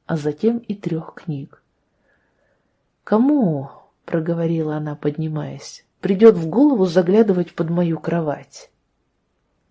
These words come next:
После ужина Мэри Руфь вышла на заднее крыльцо.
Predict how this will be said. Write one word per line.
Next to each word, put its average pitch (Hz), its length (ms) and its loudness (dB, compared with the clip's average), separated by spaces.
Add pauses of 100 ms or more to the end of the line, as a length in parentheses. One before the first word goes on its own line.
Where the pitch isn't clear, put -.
(1300)
После 196 560 -2
ужина 214 640 0
Мэри 220 320 2
Руфь 214 260 -2
вышла 185 520 -2
на 170 120 -4
заднее 156 440 -4
крыльцо. 160 800 -8